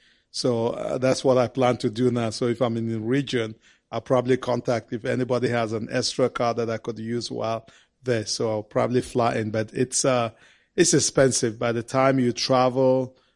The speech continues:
it costs a lot. Uh, so I'm hoping maybe regionally across the state, God will begin to raise people, but it's difficult if you've not been there. So it's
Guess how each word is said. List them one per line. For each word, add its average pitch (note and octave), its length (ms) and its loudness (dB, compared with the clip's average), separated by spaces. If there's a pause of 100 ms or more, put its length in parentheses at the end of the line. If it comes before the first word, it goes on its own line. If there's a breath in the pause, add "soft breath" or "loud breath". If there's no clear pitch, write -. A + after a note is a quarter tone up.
(140)
it A#2+ 220 -6
costs - 400 0
a A#2+ 80 2
lot. A#2 340 0 (520)
Uh, A2 340 -2
so - 260 0
I'm C3+ 80 4
hoping D#3 440 10
maybe C#3+ 240 8
regionally C3+ 680 6
across B2+ 480 -2
the B2+ 100 -6
state, B2+ 400 -4
God B2 280 -2
will A#2+ 120 -6
begin A#2 400 -8 (420 soft breath)
to B2 140 -2
raise B2+ 280 2
people, C3 280 -2
but C3 200 2
it's C#3 220 -2
difficult D#3 720 4
if C#3+ 180 -4
you've B2 200 0
not A#2+ 320 -4
been A#2 220 -2
there. A2 320 -6
So - 200 -4
it's A#2+ 180 -6